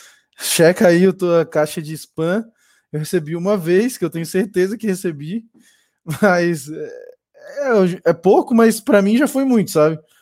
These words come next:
Foi uma coisa que me, me deixou muito alegre. É, mas acho que já falamos bastante, né? Divagamos bastante desse assunto, até nos estendemos um pouco. Já vamos com uma hora aí de programa.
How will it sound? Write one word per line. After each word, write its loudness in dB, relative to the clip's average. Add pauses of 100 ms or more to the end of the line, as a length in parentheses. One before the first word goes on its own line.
(140)
Foi -6
uma -4
coisa -4
que -6
me, -8
me -8
deixou -6
muito -4
alegre. 4 (640)
É, 0
mas -2
acho -4
que -4 (680)
já -6
falamos -2
bastante, -2
né? -4
Divagamos -4
bastante -6
desse -10
assunto, -8
até -6
nos -10
estendemos -6
um -6
pouco. -4 (520)
Já 0
vamos -2
com -6
uma 2
hora 6
aí 2
de -10
programa. 0